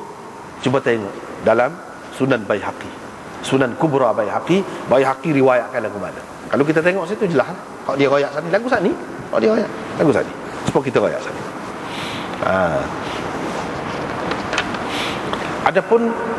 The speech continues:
ha, dia sebut, dia kritik di sini, ha, dalam kitab Aunul Ma'bud, itu pun syarah Abu Daud juga. Ringkasan kepada kitab Ghayatul Maqsud.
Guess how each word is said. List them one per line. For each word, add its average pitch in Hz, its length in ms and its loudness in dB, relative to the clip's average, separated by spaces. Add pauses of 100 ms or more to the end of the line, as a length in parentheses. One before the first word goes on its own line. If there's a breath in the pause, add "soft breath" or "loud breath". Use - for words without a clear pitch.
ha, 127 80 6
dia 139 120 4
sebut, 131 280 2
dia 151 80 6
kritik 170 400 0
di 123 120 0
sini, 156 280 4 (560)
ha, - 80 2
dalam 139 320 4
kitab 175 320 -4
Aunul 185 280 4
Ma'bud, 139 360 2 (560)
itu 175 160 2
pun 160 160 2
syarah 131 280 2
Abu 127 120 2
Daud 131 240 4
juga. 214 440 2 (580)
Ringkasan 131 560 2
kepada 123 340 -2
kitab 127 300 -2 (160)
Ghayatul 143 540 2
Maqsud. - 420 0